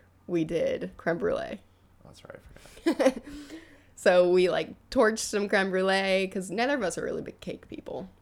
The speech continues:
Speaker 1: So,
Speaker 2: Right,
Speaker 1: and we
Speaker 2: yeah.
Speaker 1: wanted something different.
Speaker 2: Yep.
Speaker 1: So we did creme brulee.
Speaker 2: Yeah, those pictures are awesome.
Speaker 1: Yeah, absolutely. We can post some
Speaker 2: Yeah.
Speaker 1: of them.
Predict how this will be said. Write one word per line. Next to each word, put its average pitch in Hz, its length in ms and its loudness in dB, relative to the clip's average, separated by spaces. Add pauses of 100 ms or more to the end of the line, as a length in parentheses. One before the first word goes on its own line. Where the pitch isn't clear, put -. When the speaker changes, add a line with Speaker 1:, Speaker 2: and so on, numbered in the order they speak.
(220)
Speaker 1:
So, - 180 -4
Speaker 2:
Right, - 220 -8
Speaker 1:
and 180 120 -4
we 185 80 0
Speaker 2:
yeah. 180 40 0
Speaker 1:
wanted 160 240 -4
something 160 300 -10
different. - 420 -10 (640)
Speaker 2:
Yep. - 100 -14
Speaker 1:
So 180 60 -2
we 175 80 0
did 220 200 -4 (140)
creme 160 200 -4
brulee. 98 240 -8
Speaker 2:
Yeah, - 220 -8
those 220 120 -8
pictures 92 380 -12
are 92 80 -6
awesome. 98 420 -8
Speaker 1:
Yeah, - 340 -8 (200)
absolutely. - 440 -8
We - 80 -6
can - 140 -12
post - 220 -8
some - 80 -10
Speaker 2:
Yeah. - 80 -10
Speaker 1:
of - 60 -12
them. - 180 -12